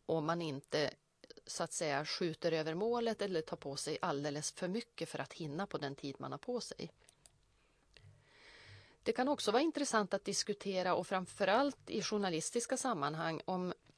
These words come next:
det finns utrymme för att göra någon uppföljning eller någon fördjupning kring det här ämnet för texten.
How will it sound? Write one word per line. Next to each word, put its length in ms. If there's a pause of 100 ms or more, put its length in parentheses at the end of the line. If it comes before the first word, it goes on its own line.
(1300)
det 260
finns 260
utrymme 500
för 280
att 200
göra 260
någon 240
uppföljning 960
eller 180
någon 140
fördjupning 920 (1040)
kring 420
det 100
här 240
ämnet 600
för 140
texten. 680